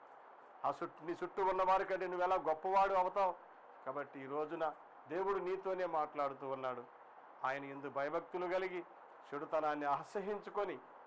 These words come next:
ఆయనకి ఇష్టం వచ్చిన జీవితాన్ని నువ్వు జీవిస్తే, నిన్ను కూడా ఏబు వలె రెండంతల ఆశీర్వాదాలతో నింపబోతున్నాడు. అనేకమైన శ్రమలు, శోధనల్లో నీ ద్వారా దేవుడు సాతాన్ను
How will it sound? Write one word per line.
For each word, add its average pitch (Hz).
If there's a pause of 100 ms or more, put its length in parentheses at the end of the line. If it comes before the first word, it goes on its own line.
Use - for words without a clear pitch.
(280)
ఆయనకి 147
ఇష్టం 170
వచ్చిన 170
జీవితాన్ని 156
నువ్వు 147
జీవిస్తే, 139 (500)
నిన్ను 190
కూడా 214
ఏబు 175
వలె 160 (320)
రెండంతల 180
ఆశీర్వాదాలతో 147
నింపబోతున్నాడు. 131 (480)
అనేకమైన 196
శ్రమలు, 190
శోధనల్లో 180 (360)
నీ 180
ద్వారా 190
దేవుడు 156 (240)
సాతాన్ను 156